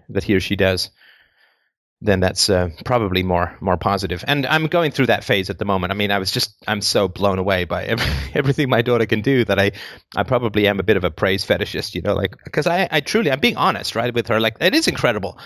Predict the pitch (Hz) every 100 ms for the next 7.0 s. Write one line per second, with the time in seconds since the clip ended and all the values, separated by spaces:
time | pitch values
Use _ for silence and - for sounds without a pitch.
0 | - - - 107 117 113 110 - 95 101
1 | 107 - 101 113 - - - 110 113 -
2 | - - - _ - 110 104 - 95 98
3 | 92 110 107 - 95 113 - 98 92 90
4 | 87 - 101 - 85 87 95 - 82 -
5 | - 87 - 104 80 - 107 110 175 220
6 | 104 101 - 98 - - 95 87 90 98